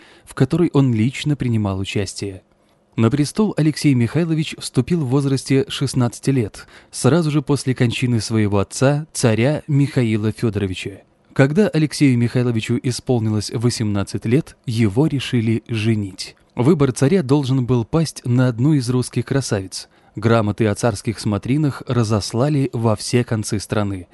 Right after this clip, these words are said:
Князья, бояре и купцы привезли в Москву полторы тысячи своих дочерей.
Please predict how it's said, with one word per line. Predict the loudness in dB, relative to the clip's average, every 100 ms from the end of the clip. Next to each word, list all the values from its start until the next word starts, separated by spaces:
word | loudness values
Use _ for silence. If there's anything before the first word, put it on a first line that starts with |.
| -20 _ 0
Князья, | 4 4 4 2 4 4
бояре | 2 2 2 2 0
и |
купцы | 0 -6 -4 -4 0
привезли | 0 0 2 2
в | 2
Москву | 0 -2 -2 -2 0
полторы | 0 0 0 0 0
тысячи | 0 -4 -4 -2
своих | -2 0 0 0
дочерей. | -2 -2 -2 -2 -6